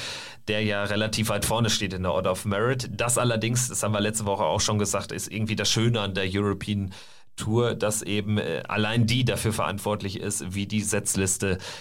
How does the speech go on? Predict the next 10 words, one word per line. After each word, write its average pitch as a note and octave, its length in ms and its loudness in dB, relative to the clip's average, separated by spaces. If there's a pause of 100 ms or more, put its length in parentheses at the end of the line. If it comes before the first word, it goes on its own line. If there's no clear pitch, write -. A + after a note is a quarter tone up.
jetzt - 240 -2
aussieht. F2+ 540 -2
Dementsprechend A2 560 0
dann G#2+ 140 2
eben G#2 220 0
sechzehn G#2 380 0
gegen F#2+ 180 0
siebzehn G2+ 400 0
Searle G2+ 320 2
gegen F#2 240 -2